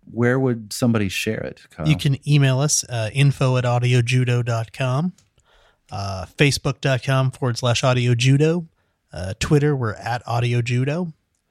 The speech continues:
Speaker 2: uh, Instagram, we're at audio judo. You can visit the webpage, audio judo dot com.
Speaker 1: Mm-hmm.
Speaker 2: I think there's a way to give us some feedback on there as well.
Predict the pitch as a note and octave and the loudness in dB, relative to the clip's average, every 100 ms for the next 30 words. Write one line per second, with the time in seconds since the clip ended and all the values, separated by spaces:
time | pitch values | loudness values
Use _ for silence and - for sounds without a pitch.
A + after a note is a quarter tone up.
0 | _ _ _ C3 A2+ A2 - D#3 - D3+ | _ _ _ -6 -2 -2 2 2 2 -2
1 | D3+ D#3+ D#3 D3+ D3+ D3 C#3 D3 D3+ C#3 | -2 -2 -2 -2 -4 -2 -2 0 0 0
2 | D3+ D3+ D#3 F3 - _ _ _ - C3 | 0 0 0 -4 -8 _ _ _ -6 -4
3 | - B2 B2+ C3 B2+ - B2 C3 D3 D#3 | 2 2 4 2 0 -2 0 0 0 -2
4 | E3+ - - _ _ - A2+ A#2 A#2 C3 | -2 -10 -18 _ _ -6 -2 2 2 4
5 | B2+ B2+ B2 A#2 A2+ - C3+ D#3 E3+ - | 4 4 2 0 -2 -2 0 0 -2 -6
6 | D#2+ F2+ C#3 _ _ _ A2 B2 A#2+ A2 | -4 -6 -8 _ _ _ -4 0 0 0
7 | G#2+ G#2+ A#2 A2+ G2+ G#2+ G#2+ G#2+ - A#2 | -2 -2 -2 -2 -4 -4 -4 -4 -4 -4
8 | - A2+ A2 A2+ A#2 A2 A#2 A#2+ G#2+ G2+ | -4 -4 -2 -4 -4 -4 -4 -4 -4 -6
9 | A2 B2+ | -6 -8